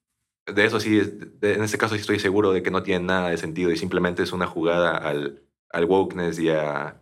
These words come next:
apelar al, a, al público. Eh, claro que con este movimiento del, del wokeness, si es que tú haces una elección que no le parece a otras personas, simplemente les puedes decir, "Ah, eh, tú eres tal fóbico", y, y, sí,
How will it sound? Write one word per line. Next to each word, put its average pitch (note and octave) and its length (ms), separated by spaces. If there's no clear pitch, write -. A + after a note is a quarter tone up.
apelar F2+ 380
al, E2+ 260
a, E2+ 200
al E2 300
público. F#2+ 680
Eh, A2 160
claro B2+ 220
que G#2+ 260
con G#2+ 160
este A2+ 200
movimiento A2 400
del, G#2 440
del G2 280
wokeness, G#2+ 600
si - 120
es F#2+ 40
que F#2+ 60
tú A2 80
haces A2 180
una A2 300
elección F#2+ 360
que G2 80
no G#2 80
le A2 120
parece G#2+ 260
a G#2+ 40
otras G#2 160
personas, G#2+ 300
simplemente G#2 400
les G2+ 140
puedes G#2 240
decir, G#2+ 120
"Ah, - 520
eh, E2 560
tú G#2 80
eres F#2 480
tal F#2+ 420
fóbico", F2 500
y, E2+ 260
y, F2+ 140
sí, G2 200